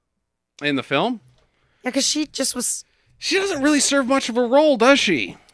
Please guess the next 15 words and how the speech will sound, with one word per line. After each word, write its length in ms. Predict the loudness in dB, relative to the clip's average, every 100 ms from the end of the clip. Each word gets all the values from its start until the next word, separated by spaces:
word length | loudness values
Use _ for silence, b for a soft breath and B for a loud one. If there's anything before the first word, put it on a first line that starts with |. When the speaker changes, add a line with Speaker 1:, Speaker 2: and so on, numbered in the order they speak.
| -20 -20 -20 -14
Speaker 2:
No. 440 | -6 -4 -4 -6 -10 _
I 20 |
mean, 140 | -8 -6
she 120 | -6
takes 260 | -4 -2 0
him 80 |
to 100 | -2
rehab, 440 | 0 0 2 2 4
but 140 | 0 -2 _ _ _
Turkey 300 | -4 -2 0
Sanders 480 | 0 2 2 2 0
could 140 | -2
have 80 | 0
done 200 | 2 4
that. 420 | 4 4 4 2